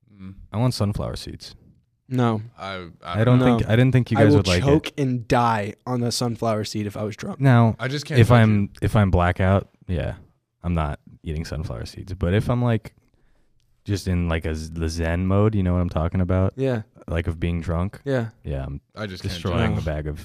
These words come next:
Speaker 2: sunflower seeds.
Speaker 3: They will, like, form a, like,
Speaker 2: Asphyxiate you.
Speaker 3: like, a clogged artery. It, the, sunflower seeds are, would be my cholesterol to a heart attack,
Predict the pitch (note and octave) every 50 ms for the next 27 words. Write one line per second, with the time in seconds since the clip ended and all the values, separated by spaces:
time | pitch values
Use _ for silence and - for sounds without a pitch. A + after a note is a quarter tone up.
0 | - - - - - - - - - - - - A#2+ B2 B2 B2 C3 B2+ B2+ C3+
1 | C3+ C3 B2+ B2 B2 B2 A#2 A2 - - _ _ _ _ _ _ _ _ _ -
2 | - _ _ _ _ _ _ _ _ _ - C3 B2+ B2 B2 B2 A#2+ A2+ - -
3 | - A#2+ A#2+ A#2 A#2 A2+ G#2+ G#2+ G#2 G#2 - - - A2 - - - - E2+ D#2+
4 | D#2+ - D#2 D#2+ D#2+ E2+ G2 - - - _ _ _ _ _ - C#3 B2+ C3+ A#2+
5 | - - - - C#3+ C#3+ C#3+ D3 C3+ - C3+ C3 C3 C3 C3+ D3 D3 D3+ D#3+ E3+
6 | E3+ E3+ _ _ _ _ _ _ _ _ _ _ _ _ _ C#3+ C#3+ C#3 C3+ D3
7 | - _ _ _ _ _ - - - E3 F3 F#3 - G3+ G3 G3 F#3 - - -
8 | F3+ E3 D3+ - - - C#3+ C#3+ C#3 B2+ C#3+ C#3 C3+ B2 A#2+ - - - B2+ B2+
9 | A#2 G#2+ - - - A#2+ A2+ - - - - _ _ _ _ _ _ _ _ _
10 | _ _ _ - - C#3 A#2 A2 - C3 C3 C#3 C#3 - E3+ D#3+ E3 F3 - -
11 | -